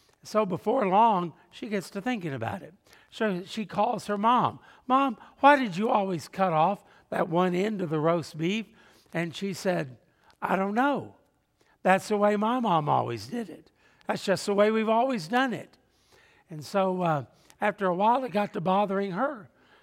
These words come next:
So she called her mom. And she said, "Mom, why did you always cut off the end of the roast beef?"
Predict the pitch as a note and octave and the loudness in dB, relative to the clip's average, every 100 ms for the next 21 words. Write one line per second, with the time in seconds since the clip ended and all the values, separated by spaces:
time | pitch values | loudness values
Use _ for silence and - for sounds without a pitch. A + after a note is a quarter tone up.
0 | - - G3+ - G3 E3+ F#3 F3+ E3+ G#3+ | -6 0 0 0 -2 0 2 2 2 2
1 | F#3+ B3+ D#4 G3+ - _ _ - - F#3+ | 2 2 0 -6 -20 _ _ -18 -6 -6
2 | - A3 - A3+ F#3 A#3 A3+ C3+ - - | -4 -6 -2 -2 0 0 2 -2 -8 -20
3 | - A#3+ D4 C#4+ G3 A#3 C#4+ A#3 G3 - | 2 8 8 6 0 0 2 2 0 -2
4 | - G3+ A3+ G#3+ G3+ - G3+ G3+ G#3 F#3 | -2 2 4 4 2 -2 -2 -2 -2 -4
5 | E3+ E3 E3+ - E3 F3+ A#3+ A#3 | 0 0 -2 -6 -4 -2 -4 -8